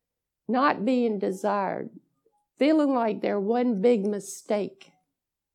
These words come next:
that happened in the earth. And then all of a sudden in the vision, Jesus comes in, and he comes in with this glorious light that's now shining down on the baby. And he has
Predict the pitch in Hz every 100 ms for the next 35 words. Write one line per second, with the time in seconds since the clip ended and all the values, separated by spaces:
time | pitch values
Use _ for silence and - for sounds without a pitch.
0 | _ _ - 196 233 214 208 202 190 190
1 | 196 190 180 _ _ _ _ _ _ 247
2 | 254 320 359 330 - 302 320 330 302 262
3 | 247 294 311 302 220 262 220 220 196 208
4 | 247 262 285 - 277 262 208 180 180 180
5 | - _ _ _ _ _ _ _ 233 226
6 | 226 294 330 302 294 254 208 196 - 226
7 | 254 302 311 302 247 226 202 214 202 185
8 | - - 165 - 226 220 208 202 - 214
9 | 233 240 220 202 190 190 190 185 180 185
10 | - - - - _ _ _ _ _ _
11 | _ _ _ - 233 233 214 - 285 302
12 | 311 294